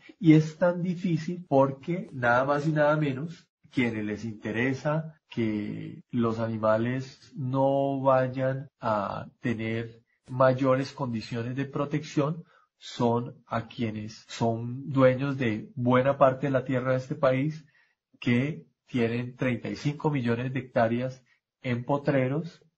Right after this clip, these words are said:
para la ganadería y que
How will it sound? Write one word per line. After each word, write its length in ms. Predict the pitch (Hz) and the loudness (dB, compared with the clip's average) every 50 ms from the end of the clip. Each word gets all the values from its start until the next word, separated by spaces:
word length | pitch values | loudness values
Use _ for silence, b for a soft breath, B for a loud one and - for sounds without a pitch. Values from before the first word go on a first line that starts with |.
| _ _ | _ _
para 580 | - 120 117 113 110 113 113 123 143 160 - - _ _ _ _ _ _ | 6 6 6 6 6 2 2 0 -4 -8 -12 -16 _ _ _ _ _ _
la 140 | - 117 113 | 0 0 0
ganadería 600 | 110 113 120 135 135 143 147 147 151 147 156 170 160 - - _ _ _ _ _ _ _ _ _ _ | 2 2 2 4 4 4 4 4 4 4 2 0 -4 -6 -14 _ _ _ _ _ _ _ _ _ _
y 220 | 147 156 117 117 | -6 -4 -4 -4
que 560 | 113 - 123 113 107 107 104 104 104 104 107 | -4 -4 -4 -2 -2 -4 -6 -8 -10 -14 -18